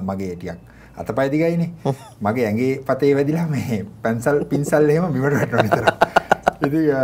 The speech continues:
Speaker 1: ඒකත් එක්ක මම කොහොම හරි, අ,
Speaker 2: හ්ම්.
Speaker 1: ස්ටෝස් එකට ගියා. ඒකේ සිංහල සෙක්ෂන් එකේ තමයි මම වැඩ කරේ කාලයක්.
Speaker 2: ආහා.
Speaker 1: ඊට පස්සේ මගේ තාත්තා වරාය අධිකාරිය වැඩ කරේ.
Speaker 2: හ්ම්.
Speaker 1: ඉතින්, අ, වරායට යන්න හීනයක් තිබුණා පොඩි කාලේ ඉඳලා.
Speaker 2: හ්ම්.
Speaker 1: ගෙදර ආබාෂෙත් එක්ක. ඉතින්, අ,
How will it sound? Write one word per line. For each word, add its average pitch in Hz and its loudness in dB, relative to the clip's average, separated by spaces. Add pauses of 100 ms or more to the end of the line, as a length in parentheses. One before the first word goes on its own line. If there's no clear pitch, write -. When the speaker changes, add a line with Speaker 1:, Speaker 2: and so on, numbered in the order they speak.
(160)
Speaker 1:
ඒකත් 120 0
එක්ක 139 -2 (360)
මම 117 -2
කොහොම 120 -6
හරි, 98 -4 (280)
අ, 101 -12 (360)
Speaker 2:
හ්ම්. 110 -4
Speaker 1:
ස්ටෝස් 123 -4
එකට 123 -4
ගියා. 139 -2
ඒකේ 104 -6
සිංහල 113 -8
සෙක්ෂන් 107 -14
එකේ 101 -16 (260)
තමයි 95 -10
මම 90 -12
වැඩ 87 -14
කරේ 90 -18
කාලයක්. - -20 (160)
Speaker 2:
ආහා. 123 -4 (380)
Speaker 1:
ඊට 123 -6
පස්සේ 143 -4
මගේ 107 -6
තාත්තා 113 0
වරාය 107 2
අධිකාරිය 90 -6
වැඩ 85 -10
කරේ. 85 -18 (200)
Speaker 2:
හ්ම්. 92 -6 (260)
Speaker 1:
ඉතින්, 110 -10
අ, 87 -12
වරායට 123 0
යන්න 147 -2
හීනයක් 113 -6
තිබුණා 87 -12
පොඩි 82 -18
කාලේ 71 -20
ඉඳලා. 65 -20 (180)
Speaker 2:
හ්ම්. 113 -8 (120)
Speaker 1:
ගෙදර 98 -8 (280)
ආබාෂෙත් 98 -14
එක්ක. 104 -18
ඉතින්, 135 -16
අ, 117 -14